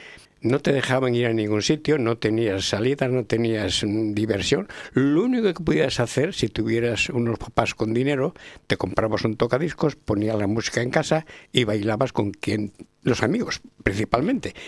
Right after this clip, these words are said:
sin molestar al vecino. Porque entonces te llamaban la atención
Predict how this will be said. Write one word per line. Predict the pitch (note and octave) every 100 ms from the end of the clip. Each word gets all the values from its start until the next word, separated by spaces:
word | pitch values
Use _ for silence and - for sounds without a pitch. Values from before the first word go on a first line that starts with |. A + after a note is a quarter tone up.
| - - -
sin | - - G3+ B3+
molestar | E3+ C3+ A2 - D3+
al | F3
vecino. | E3+ - - - - - _ _ - - - -
Porque | A2 A2
entonces | G#2+ C#3 B2
te | A#2
llamaban | A#2+ C3 C3
la |
atención | C3+ C#3+ A#2+ D3+ E3